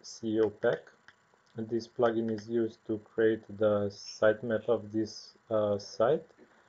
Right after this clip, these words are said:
and the sitemap, it is,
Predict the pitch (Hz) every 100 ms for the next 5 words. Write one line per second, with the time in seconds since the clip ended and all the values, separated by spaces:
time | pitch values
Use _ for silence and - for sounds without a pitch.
0 | _ _ - 113 113 110 107 - _ 104
1 | 107 - 117 113 120 104 - 107 - 113
2 | 110 101 101 -